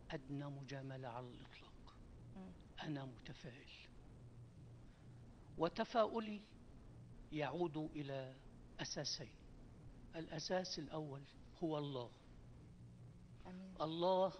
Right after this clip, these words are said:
Speaker 1: الذي لا يرضى بالظلم.
Speaker 2: حقيقي.
Speaker 1: الله الذي لا يسكت أبدًا على المظالم.
Speaker 2: مم.
Speaker 1: الله الذي هو أكبر من كل كبير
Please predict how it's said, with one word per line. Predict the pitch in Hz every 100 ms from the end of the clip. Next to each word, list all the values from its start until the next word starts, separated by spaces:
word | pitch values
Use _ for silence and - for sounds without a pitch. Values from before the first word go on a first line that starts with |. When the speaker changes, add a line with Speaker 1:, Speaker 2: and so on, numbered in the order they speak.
| -
Speaker 1:
الذي | 156 165 156 165
لا | 160
يرضى | 160 156 135 147
بالظلم. | 151 113 123 113 110 - - - - - - - - -
Speaker 2:
حقيقي. | - 160
Speaker 1:
الله | 156 175 185 185 170
الذي | 165 165 143
لا | 160 165 190
يسكت | 196 - 180 - -
أبدًا | 226 190 147 127 110 - -
على | 147 143
المظالم. | 143 131 127 123 101 98 - 214
Speaker 2:
مم. | 208 196 - - - - -
Speaker 1:
الله | 160 170 190 190 180
الذي | 165 175 160
هو | 165 170
أكبر | 170 220 226 - 180 208 208 190
من | 185 196 180
كل | - 269 202
كبير | 160 - 139 139 - -